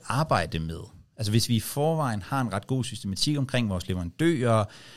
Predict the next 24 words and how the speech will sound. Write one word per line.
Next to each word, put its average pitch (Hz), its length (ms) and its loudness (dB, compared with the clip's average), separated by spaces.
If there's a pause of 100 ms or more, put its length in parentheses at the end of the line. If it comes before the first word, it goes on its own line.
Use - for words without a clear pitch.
(140)
så 147 120 4
kunne 151 120 2
der 131 80 6
jo 110 60 8
være 104 180 4
forskellige 131 580 0
måder 131 640 2
at - 80 -6
gå - 80 -4
til 127 380 0 (340)
det 135 100 0
her 90 320 -4
på. - 160 -16 (1120)
Man 120 200 4
kunne, 156 440 8 (800)
og 110 120 -2
det 139 80 8
er 135 40 4
det, 131 200 6
som 123 180 4
jeg 101 140 4
tænker, 139 440 0
mange 110 340 2
tænker, 151 320 -2